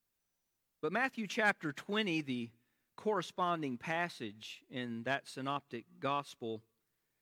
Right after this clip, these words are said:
verses twenty and twenty-one informs us that it was their mother who also came along to gain some favor with Jesus.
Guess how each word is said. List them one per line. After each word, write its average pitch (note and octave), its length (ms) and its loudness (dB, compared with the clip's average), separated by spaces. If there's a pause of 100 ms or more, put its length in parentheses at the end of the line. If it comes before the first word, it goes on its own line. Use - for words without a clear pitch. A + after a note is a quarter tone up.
(320)
verses C#3+ 300 -4
twenty F#3+ 260 0
and D3+ 100 0
twenty-one F3+ 560 2
informs F3 500 2
us E3+ 200 4
that F3+ 160 6
it F3+ 100 4
was E3+ 200 2
their E3 160 2
mother F#3 500 6 (640)
who G3+ 120 8
also G#3 460 6
came D#3+ 320 2
along C3+ 560 2 (300)
to C3 100 -4
gain D3+ 320 0
some C3 240 -4
favor D#3 460 0
with B2 260 -6
Jesus. C3 640 -6